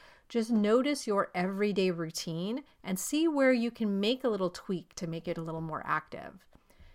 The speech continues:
All right, so that's the first thing. The next thing I want to talk about is strength training, or what we call resistance training or weights. It's just so important in midlife because you lose muscle and bone as you age,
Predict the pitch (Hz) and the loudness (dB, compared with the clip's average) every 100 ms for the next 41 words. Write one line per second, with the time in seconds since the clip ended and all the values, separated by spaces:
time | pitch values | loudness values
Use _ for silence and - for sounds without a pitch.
0 | - - 185 160 - - - 202 190 220 | -6 -2 0 -2 -6 -10 -6 -2 0 0
1 | 330 - 185 185 - 165 160 233 233 220 | -2 2 4 4 0 -2 -2 -2 4 6
2 | 262 349 - 302 254 233 220 - 190 185 | 8 6 2 0 4 4 4 4 4 2
3 | 180 190 175 - - 175 175 - - - | -2 -2 -6 -6 -4 -2 -4 -10 -20 -16
4 | - 170 156 - - - _ _ - 185 | -8 -6 -6 -12 -18 -20 _ _ 0 4
5 | 190 190 185 185 190 175 160 160 214 - | 4 4 0 -2 0 2 0 -2 -2 -2
6 | 226 - - 196 190 190 190 151 143 156 | -4 -4 -2 0 0 0 0 -4 -4 2
7 | 196 202 196 - - - - - - - | 4 4 0 -6 -8 -10 -20 -20 -20 -20
8 | - 214 190 - 294 277 - 240 220 190 | -6 -4 -4 -4 -4 -2 4 6 6 2
9 | 185 - 175 170 160 - 175 165 156 143 | 0 2 0 0 -2 -6 -4 -4 -4 -4
10 | - - - - - - 226 240 214 214 | -6 -12 -20 -20 -12 -10 0 0 2 2
11 | 220 196 226 240 254 262 214 196 185 208 | 2 2 4 4 4 2 2 0 2 -2
12 | 180 170 170 165 175 165 165 185 175 160 | -2 -2 0 0 0 -4 -4 -4 -4 -4
13 | 156 | -6